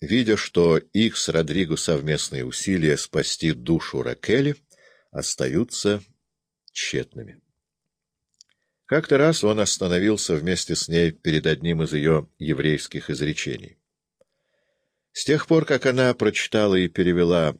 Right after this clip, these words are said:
ему этот стих, прошло немало времени, но у него была хорошая память, и теперь он почти дословно повторял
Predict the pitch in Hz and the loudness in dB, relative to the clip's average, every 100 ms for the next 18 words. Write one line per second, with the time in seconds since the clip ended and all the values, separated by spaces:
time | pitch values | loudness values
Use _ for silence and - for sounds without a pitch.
0 | _ 80 76 73 71 - 80 76 71 - | _ -8 -6 -4 -4 -2 -4 -4 -6 -8
1 | - 139 - - _ _ _ _ _ _ | -4 -4 -6 -16 _ _ _ _ _ _
2 | - 160 - 143 147 147 147 147 110 73 | -4 -2 2 2 4 4 4 4 4 0
3 | 60 53 - 78 80 78 80 120 113 107 | -2 -12 -14 -2 0 2 2 2 4 2
4 | 104 101 104 - 101 95 123 104 64 - | 2 2 2 2 0 0 0 0 -4 -10
5 | _ _ _ _ - - 80 - 127 120 | _ _ _ _ -10 -4 -2 0 2 2
6 | 104 85 82 - - 123 110 - - 85 | 0 -2 -2 -2 0 0 2 -2 0 2
7 | 104 104 101 95 - 90 78 73 60 | 2 -2 -4 -4 -2 -2 0 0 -2